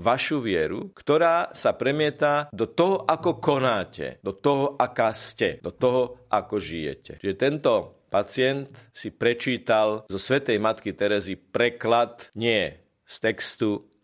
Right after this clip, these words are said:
nie vety napísané písmenami, ale posolstvo napísané konaním, životom, rukami, ktoré sú v praxi,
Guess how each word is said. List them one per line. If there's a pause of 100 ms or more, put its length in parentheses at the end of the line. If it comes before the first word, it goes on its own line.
(100)
nie
vety
napísané
písmenami,
ale
posolstvo
napísané
konaním,
životom, (160)
rukami,
ktoré
sú
v
praxi,